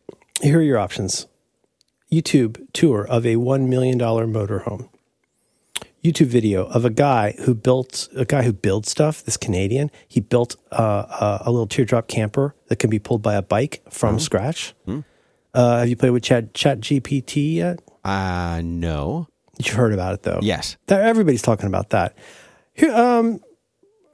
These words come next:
Speaker 1: okay, you know what? I'm, here, I'm gonna do one last one. Um, so check out, uh, also in here, if you like index cards, a nice short webpage about, um, it's called, uh, The Humble Index Card. And I wanna spend more time with this site because the name of the site is Engines of Our Ingenuity.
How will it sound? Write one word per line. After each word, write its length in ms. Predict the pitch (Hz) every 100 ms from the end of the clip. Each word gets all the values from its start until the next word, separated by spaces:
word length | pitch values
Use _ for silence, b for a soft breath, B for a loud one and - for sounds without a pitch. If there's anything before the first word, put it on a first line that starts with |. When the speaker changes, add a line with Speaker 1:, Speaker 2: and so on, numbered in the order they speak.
| _ _ -
Speaker 1:
okay, 160 | 202 202
you 100 | 190
know 120 | 208
what? 140 | 214
I'm, 160 | 190 202
here, 280 | 180 165 196
I'm 140 | 170
gonna 100 | 170
do 100 | 160
one 180 | 160 175
last 220 | 170 156
one. 120 | 180 170
Um, 240 | 170 156 B -
so 160 | 226
check 260 | 208 - 294
out, 220 | 302 269
uh, 120 | 240 196
also 340 | 196 202 262
in 140 | 214
here, 220 | 208 233 220
if 100 | -
you 80 |
like 140 | 190 170
index 280 | 170 185 -
cards, 340 | 220 220 -
a 40 | 160
nice 200 | 165 156
short 420 | - - 180 165 _ -
webpage 640 | 165 170 185 180 175 - b b b b
about, 560 | 139 - 151 139 131 -
um, 340 | 143 127 123 131
it's 140 | 139
called, 380 | - 139 135 135
uh, 540 | 135 131 123 123 135 - 254
The 80 | 135
Humble 360 | 233 254 277 247
Index 400 | 185 160 117 -
Card. 400 | - - 98 - b b b b
And 100 | 156
I 40 | 160
wanna 200 | 175 294
spend 220 | - 285
more 100 | 233
time 240 | - 208
with 140 | 180 -
this 160 | 127
site 340 | - 170 127 117
because 280 | 127 139 139
the 60 |
name 140 | 160 240
of 60 |
the 80 | 240
site 220 | - 185
is 120 | 139 143
Engines 480 | 165 190 196 208 196
of 180 | 151 143
Our 140 | 135
Ingenuity. 680 | 139 135 131 120 120 104